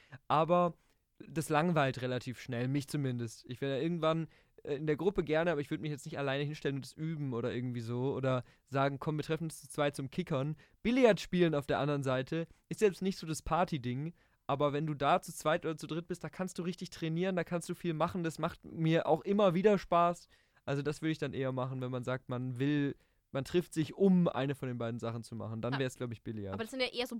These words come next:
Speaker 2: Bar-Sachen, finde ich, was du grad so angesprochen hast.
Speaker 1: Ja, aber auch, auch jetzt bei jemandem zu Hause, wenn da ein Kickertisch steht und ein Billardtisch,
Speaker 2: Ja.
Speaker 1: würd ich wahrscheinlich bei einer Party sagen, „Hey, lass uns kickern.“ Und wenn ich alleine mit i-, dem da chill,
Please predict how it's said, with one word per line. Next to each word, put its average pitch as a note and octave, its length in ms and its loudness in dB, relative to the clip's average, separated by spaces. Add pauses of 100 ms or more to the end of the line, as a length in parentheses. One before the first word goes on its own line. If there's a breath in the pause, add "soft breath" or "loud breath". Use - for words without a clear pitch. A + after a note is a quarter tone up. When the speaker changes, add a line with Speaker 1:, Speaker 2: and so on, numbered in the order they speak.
Speaker 2:
Bar-Sachen, G#3 600 4
finde F3+ 320 -12
ich, G3+ 160 -14
was F#3+ 180 -12
du G3 80 -16
grad F#3+ 160 -12
so - 60 -14
angesprochen G3 720 -12
hast. A3 320 -10 (240)
Speaker 1:
Ja, C3 240 2
aber F3 220 6
auch, A#3 200 10 (160 loud breath)
auch A3 240 4
jetzt B3 200 0
bei A3 100 4
jemandem G#3 420 2
zu D#3+ 180 0
Hause, C#3 460 2 (240 soft breath)
wenn D3+ 160 -2
da E3 120 2
ein D#3+ 80 -2
Kickertisch A#3 520 -2
steht G#3+ 220 -2
und F3 100 -4
ein E3+ 100 -6
Billardtisch, C3+ 680 -2
Speaker 2:
Ja. F#3+ 280 -14
Speaker 1:
würd E3+ 120 0
ich F3 100 -4
wahrscheinlich F3+ 460 0
bei E3+ 80 0
einer D#3+ 140 0
Party G#3+ 480 0
sagen, F#3 320 2
„Hey, F3+ 180 2
lass F3+ 180 0
uns - 180 -8
kickern.“ A#3+ 440 0 (280 soft breath)
Und D#3+ 140 -4
wenn F3 100 -2
ich E3+ 140 -4
alleine E3 360 2
mit G3+ 160 -2
i-, G3 120 -10
dem F3+ 440 2
da F3 140 2
chill, G#3+ 480 2